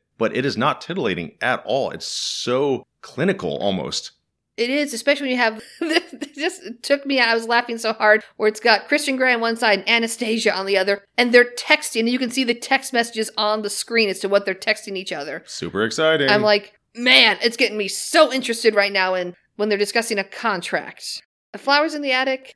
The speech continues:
Speaker 1: Well, it's, it's very
Speaker 2: Yeah.
Speaker 1: similar, right? Like,
Speaker 2: Yes.
Speaker 1: it sounds so exciting with kids drinking blood and poisoning and, and incest and all these weird gothic melodrama moments that we're describing,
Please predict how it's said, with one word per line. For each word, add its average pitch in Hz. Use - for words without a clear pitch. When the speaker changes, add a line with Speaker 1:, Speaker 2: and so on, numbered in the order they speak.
Speaker 1:
Well, 170
it's, -
it's 139
very 135
Speaker 2:
Yeah. -
Speaker 1:
similar, 151
right? 101
Like, 220
Speaker 2:
Yes. -
Speaker 1:
it 117
sounds 170
so 156
exciting 139
with 98
kids 131
drinking 92
blood 147
and 92
poisoning 135
and, 87
and 95
incest 117
and 92
all 110
these 113
weird 117
gothic 113
melodrama 95
moments 98
that 87
we're 139
describing, 147